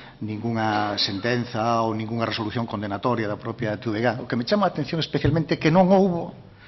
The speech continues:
ningún só recurso, ningunha soa queixa de ningún grupo político, non? Quere decir,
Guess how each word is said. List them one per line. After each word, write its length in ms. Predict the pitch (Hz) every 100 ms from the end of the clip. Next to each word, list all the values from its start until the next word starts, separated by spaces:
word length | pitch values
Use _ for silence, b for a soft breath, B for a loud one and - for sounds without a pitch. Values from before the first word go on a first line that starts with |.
| B B -
ningún 360 | 151 156 185
só 180 | 180 185
recurso, 540 | 170 147 - 120 107 98
ningunha 300 | 113 131 127
soa 180 | 123 107
queixa 360 | 95 87 -
de 80 | 95
ningún 240 | 107 113 110
grupo 160 | 113
político, 460 | - 92 90 - - - - - - -
non? 180 | 185 -
Quere 240 | - 147 143
decir, 320 | 127 170 151